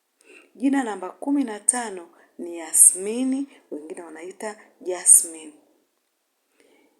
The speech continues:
Maana ya jina hili ni ua la Yasmin au Jasmine. Jina hili linawakilisha uzuri wa manukato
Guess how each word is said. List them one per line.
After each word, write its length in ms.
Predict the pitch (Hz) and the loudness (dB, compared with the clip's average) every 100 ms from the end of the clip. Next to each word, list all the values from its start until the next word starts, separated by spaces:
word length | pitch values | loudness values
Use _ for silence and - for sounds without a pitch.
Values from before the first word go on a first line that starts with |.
| _ _ | _ _
Maana 300 | 190 202 262 247 | -14 -8 -4 -4
ya 80 | 185 | -4
jina 280 | 185 180 | -4 -6
hili 420 | 175 254 247 180 - | -4 -4 -4 -6 -8
ni 200 | 175 185 | -8 -4
ua 240 | 240 208 | -4 -4
la 140 | 175 | -6
Yasmin 920 | 156 156 - - 180 185 233 214 180 190 - _ | -10 -2 6 6 4 -4 -8 -8 -10 -16 -20 _
au 260 | - 180 160 156 | -16 -14 -16 -14
Jasmine. 720 | 170 170 - - 165 156 151 147 _ _ _ _ - - _ | -6 4 4 4 -2 -16 -18 _ _ _ _ _ -20 -20 _
Jina 300 | - 247 262 | -4 0 2
hili 300 | 277 359 233 | 4 4 4
linawakilisha 800 | 185 175 165 160 - 214 233 202 | -2 -2 -6 -8 -8 -4 0 0
uzuri 560 | 165 165 - 349 359 277 | -2 -2 0 2 2 0
wa 140 | 185 | -2
manukato 920 | 160 160 - - - 240 320 - 185 | -4 -10 -12 -14 -10 -8 0 2 2